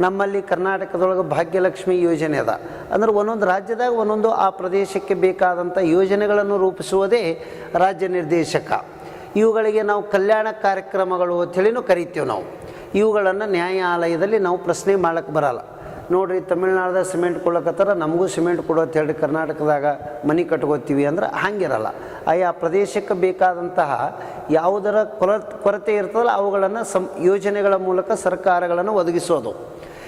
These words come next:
ಇಲ್ಲಿ ನಮ್ಗೆ ಐರಿಷ್ ದೇಶದಿಂದ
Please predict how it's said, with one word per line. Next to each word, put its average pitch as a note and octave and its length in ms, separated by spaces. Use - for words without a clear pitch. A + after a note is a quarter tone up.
ಇಲ್ಲಿ B3 200
ನಮ್ಗೆ A#3 480
ಐರಿಷ್ A3 520
ದೇಶದಿಂದ G3+ 560